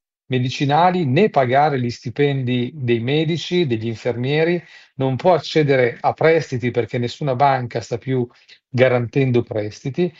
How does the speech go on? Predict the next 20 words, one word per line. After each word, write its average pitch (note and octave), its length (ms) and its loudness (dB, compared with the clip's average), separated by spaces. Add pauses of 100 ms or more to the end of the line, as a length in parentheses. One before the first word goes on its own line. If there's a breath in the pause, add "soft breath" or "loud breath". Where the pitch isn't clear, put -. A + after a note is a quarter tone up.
(180 soft breath)
e C3+ 80 -8
quindi E3 260 4
le F3 140 4
cure D3 560 0
si - 220 -2
reggono C3 500 2
soltanto D#3 680 0
grazie B2+ 460 0
agli B2+ 140 0
aiuti B2 580 -2 (240)
esterni. G2 640 -4 (320)
Questo E3+ 300 2
è G3 40 0
quello C#3+ 240 2
che C#3+ 120 -2
sta B2 340 2
accadendo B2 760 0
in, A2+ 140 -4
in A2+ 420 -6
Palestina, B2 720 -2